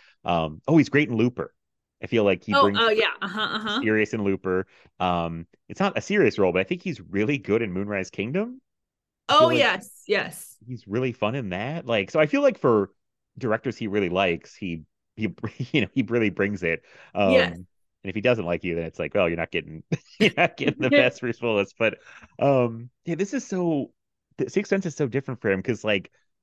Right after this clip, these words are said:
Speaker 1: I don't think of him as, like, a <laughs> no, I, like, a subtle actor like this. He's so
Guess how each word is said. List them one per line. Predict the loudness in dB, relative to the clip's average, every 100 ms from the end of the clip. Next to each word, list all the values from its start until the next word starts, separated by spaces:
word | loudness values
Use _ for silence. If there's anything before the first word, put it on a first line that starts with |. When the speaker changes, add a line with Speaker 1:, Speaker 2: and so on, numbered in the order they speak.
| _
Speaker 1:
I | -4
don't | -2 -2
think | -4 -2
of | -2
him | 2 2 0 -4 -8 _ _ _ _
as, | -4 -4
like, | 0
a | 0 0 _ _ _ _ -20
<laughs> | -20 -20 _
no, | -2 2 0 -2 -8 -2
I, | 0
like, | 2
a | 0
subtle | 0 4 4 2 -2
actor | -8 -8 -6
like | -2
this. | 0 0 -2
He's | -6 0
so | 2 4 2